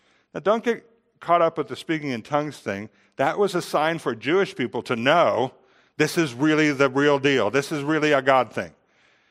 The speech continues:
And so you've got this group of Jews who had traveled from Joppa, and this is God's way of saying, "I'm doing this." And so Peter's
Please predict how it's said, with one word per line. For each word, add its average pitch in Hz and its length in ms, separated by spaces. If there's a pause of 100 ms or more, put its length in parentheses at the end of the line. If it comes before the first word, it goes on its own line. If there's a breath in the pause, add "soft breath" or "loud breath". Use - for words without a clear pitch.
(160)
And 160 120
so 180 120
you've 160 180
got 208 260
this 175 180
group 196 200
of 131 160
Jews 202 320
who 185 60
had 151 160
traveled 180 500
from 156 380 (480 soft breath)
Joppa, 160 640 (240 soft breath)
and 165 260
this 220 220
is 190 160
God's 196 360
way 202 120
of 190 100
saying, 185 440
"I'm 247 340
doing 247 380
this." 131 540 (1400)
And 143 80
so 156 140
Peter's 220 640